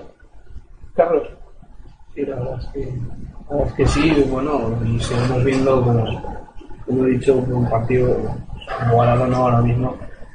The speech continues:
Speaker 1: Sube la pelota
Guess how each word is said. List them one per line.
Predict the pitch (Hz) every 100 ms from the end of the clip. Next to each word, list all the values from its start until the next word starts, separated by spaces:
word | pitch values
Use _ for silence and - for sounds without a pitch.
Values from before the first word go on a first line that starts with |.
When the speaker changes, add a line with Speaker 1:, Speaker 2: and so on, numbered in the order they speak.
| - - - - - - - - - - - - - - - - - - - - - - - - - - - - - - - - - - - - -
Speaker 1:
Sube | 180 185
la | 180
pelota | 180 190 185